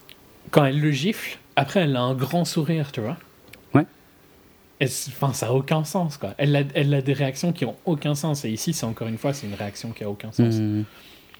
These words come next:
Speaker 2: De toute façon, c'est faux, hein. Euh, dans la réalité, ils se sont mariés avant qu'ils partent.
Speaker 1: Oui, ok, mais je m'en fous, de toute façon, je trouve qu'en tant que,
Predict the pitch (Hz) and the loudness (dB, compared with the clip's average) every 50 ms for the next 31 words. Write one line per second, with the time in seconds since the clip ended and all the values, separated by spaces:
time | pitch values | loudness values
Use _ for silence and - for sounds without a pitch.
0 | - - - - - - - - 139 131 - 170 - - 147 131 - 139 135 127 | -14 -8 -6 -6 -6 0 4 4 4 6 6 2 2 2 0 0 4 4 4 6
1 | 117 117 120 120 117 113 110 107 107 107 104 104 101 104 107 107 110 113 113 127 | 4 4 2 2 2 2 2 2 2 2 2 0 2 4 4 4 4 4 4 4
2 | 127 120 117 120 117 - 147 147 135 - - 127 - - 123 120 117 113 110 123 | 4 2 2 0 2 2 4 4 2 2 0 0 2 4 4 4 4 2 2 2
3 | 131 135 131 127 120 113 123 123 - - - - 90 - - - - 104 - - | 2 2 4 4 4 4 2 0 0 -2 -4 -4 -4 -4 -6 -12 -14 -14 -14 -16
4 | - - - - - _ _ _ - - - - _ - - - - - - - | -20 -20 -20 -20 -20 _ _ _ -20 -20 -20 -20 _ -20 -20 -20 -20 -20 -20 -20
5 | - - _ _ _ _ _ - - _ _ - - - - - - - - - | -20 -20 _ _ _ _ _ -20 -20 _ _ -20 -20 -20 -20 -20 -20 -20 -20 -20
6 | _ - _ _ - - 143 170 160 143 127 - - 143 135 120 113 101 - - | _ -20 _ _ 0 4 4 4 4 4 0 0 0 0 0 0 -2 -4 -4 -4
7 | 127 123 120 - - 165 139 - 120 110 117 120 - - 135 127 - - - 117 | -4 -4 -2 0 0 0 0 -2 -4 -2 -2 -2 0 0 -2 -2 -4 -8 -10 -8
8 | - 123 113 113 117 117 110 - 107 | -6 -4 -4 -2 -2 -4 -4 -4 -4